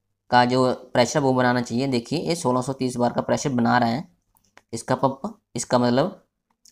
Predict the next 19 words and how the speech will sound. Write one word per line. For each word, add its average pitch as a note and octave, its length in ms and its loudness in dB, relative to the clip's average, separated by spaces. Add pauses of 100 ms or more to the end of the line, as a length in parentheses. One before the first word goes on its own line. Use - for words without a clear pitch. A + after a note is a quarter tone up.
(180)
हमारा B2+ 240 2
जो C#3+ 140 2
पंप C#3 300 0
है F3 80 2 (100)
बिल्कुल C3 300 0
ओके B2+ 360 2
है। G3 160 -2 (240)
देखिए, B2 300 -6
प्रेशर B2+ 320 -2
बना B2+ 100 -4
रहा A#2+ 100 0
है B2 120 -2
प्रॉपर। B2+ 340 -2
तो - 760 -12
हम D3+ 120 2
पंप D#3 220 2
को D3+ 120 0
नहीं C#3 180 0
खोलेंगे, C3+ 500 0